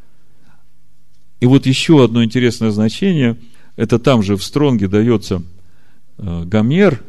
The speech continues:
ну вот спец по греческому, за девять веков до рождения Иешуа Машиаха. Использовал вот это слово «телос»,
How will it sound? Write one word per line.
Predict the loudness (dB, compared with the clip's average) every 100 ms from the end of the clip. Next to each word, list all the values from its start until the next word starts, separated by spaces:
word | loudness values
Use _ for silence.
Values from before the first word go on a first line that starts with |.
| -16 -18 -18 -18 -18 -16 -8 -2
ну |
вот | 0 -2
спец | 0 2 2
по | 2
греческому, | 2 2 2 -4 -10 -10 -14 -18 -18 -18 -18 -16 -4
за | 4 4
девять | 6 6 4
веков | 2 0 2 2 0 -14 -16 -16 -16 -14
до | -4 0 2 2 -4 -14 -16 -16 -16 -2
рождения | 2 2 2 2 4 0 -4 -2
Иешуа | -2 0 0 2
Машиаха. | 0 -2 -6 -10 -12 -16 -16 -16 -16 -16 -16 -16 -16 -18 -18 -18 -16 -16 -16 -8
Использовал | -4 -4 4 6 6 4 2
вот | 0
это | 0 0
слово | 0 2 2 2
«телос», | 4 6 6 4 0 -12